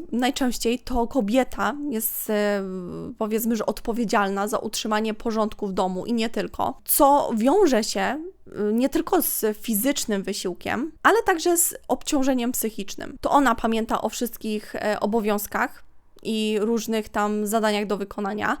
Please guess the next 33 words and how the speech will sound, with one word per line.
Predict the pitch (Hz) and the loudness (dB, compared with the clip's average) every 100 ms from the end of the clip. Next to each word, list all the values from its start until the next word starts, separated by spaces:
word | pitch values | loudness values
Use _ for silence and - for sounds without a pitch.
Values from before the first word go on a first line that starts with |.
| - - - - | -6 -16 -18 -8
i | 233 247 254 | -2 0 4
jest | 254 - - - | 4 2 -4 -6
przy | - | 0
okazji | 247 262 247 240 | 2 2 0 0
też | 233 - | -2 -2
koordynatorem, | - 226 220 226 208 214 - - 247 | 2 2 4 2 2 0 -4 -8 -2
tak? | 226 294 - - - - | 0 0 -4 -14 -16 -6
E, | 208 214 | 0 2
nawet | 208 247 254 233 | 4 6 6 4
jeżeli | 247 254 240 240 226 | 4 2 2 2 0
ona | - 254 254 | 2 2 2
sprząta, | - 285 294 294 | 0 0 2 2
to | 302 277 | 2 0
jednak | 254 247 247 240 | 0 2 -2 0
wiadomo, | 233 240 240 | 0 2 0
że | 233 | 0
są | 233 240 | -2 -2
jakieś | 233 233 226 | -2 -2 -2
rzeczy, | 214 226 240 | 0 0 -2
które | - 233 226 220 | -4 2 4 4
komuś | 214 226 220 196 | 2 0 0 2
delegować | 226 220 220 220 208 | 2 2 0 -2 -2
musi, | 214 - 208 | -2 -2 0
bo | 202 208 | 2 2
zrobić | 190 196 226 214 208 | 0 -2 0 0 -2
wszystkiego | - - 220 202 | -4 -4 -2 -2
na | 214 | 0
raz | 202 208 | 0 0
się | - 220 | -2 -2
nie | 190 | -2
da. | 180 220 - - - - - | 0 0 0 -10 -12 -12 -2
E, | 214 220 | 2 2
więc | 208 254 247 | 4 2 2